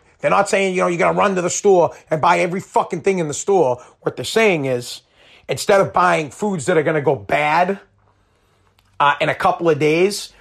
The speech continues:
make the switch to foods that will last longer, because in the event that they do shut it down, you might not be able to get those kind of foods. What they're also saying is mix and match,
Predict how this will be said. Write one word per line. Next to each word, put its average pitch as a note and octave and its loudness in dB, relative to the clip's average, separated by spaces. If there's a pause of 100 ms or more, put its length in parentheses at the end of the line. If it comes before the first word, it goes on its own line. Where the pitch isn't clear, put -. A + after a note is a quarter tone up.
make F3+ 0
the F#3 -4
switch - 2
to C#3 -6
foods F3 0
that D3 2
will D3+ 2
last D#3 2
longer, C#3+ 0 (260)
because D3+ -2
in F#3 0
the F3 2
event E3 2
that - -10
they C#3+ -8
do G3+ -2
shut D3+ 2
it C3 -6
down, C#3+ 0
you E3+ -2
might E3+ 0
not E3 2
be D#3 -2
able D#3 0
to D3+ -2
get C3+ -6
those B2+ -6
kind A2+ -6
of A#2+ -8
foods. - -2 (260)
What D3+ -2
they're C#3+ 4
also F#3+ 2
saying D3 -2
is A#2 -4
mix F#3+ 0
and D3+ -4
match, D3 -2